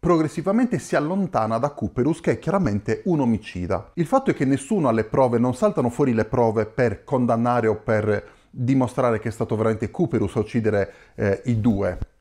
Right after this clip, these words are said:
ma questo non impedisce al paesino di allontanarsi e di isolare Cuperus, e in un modo o nell'altro gli si suggerisce di andare via dal paese. Quello che è veramente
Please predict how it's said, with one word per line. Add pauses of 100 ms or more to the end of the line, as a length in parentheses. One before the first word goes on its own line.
ma
questo
non
impedisce (120)
al
paesino
di (140)
allontanarsi
e
di
isolare
Cuperus,
e
in
un
modo
o
nell'altro
gli
si
suggerisce
di
andare
via
dal
paese.
Quello
che (1000)
è
veramente